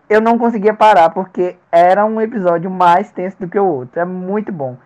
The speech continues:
E ele é super curtinho, só tem doze episódios. Então eu indico demais pra quem gosta de uma coisa mais leve, mas que tenha um certo suspense. Inclusive tem até algumas cenas que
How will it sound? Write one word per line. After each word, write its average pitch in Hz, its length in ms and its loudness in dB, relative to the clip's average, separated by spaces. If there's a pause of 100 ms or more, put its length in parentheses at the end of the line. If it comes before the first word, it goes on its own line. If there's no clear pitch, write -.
(260)
E 180 120 0
ele 190 120 2
é 202 40 2
super 233 360 -4
curtinho, 185 400 -8
só 185 120 -2
tem 180 200 -6
doze 196 260 -2
episódios. 151 580 -8 (460)
Então 151 300 -2
eu 180 80 -4
indico 175 260 -10
demais 165 640 -2
pra 160 160 -6
quem 170 160 -8
gosta 160 280 -2
de 160 380 -6 (480)
uma 165 560 -4
coisa 180 260 -2
mais 175 260 -2
leve, 170 360 0
mas 202 220 -4
que 220 120 -6
tenha 214 420 -6
um 220 120 -6
certo 180 280 -2
suspense. 139 600 -14 (300)
Inclusive 220 380 -4
tem 233 140 2
até 226 200 2
algumas 302 380 -2
cenas 220 320 -8
que - 240 -8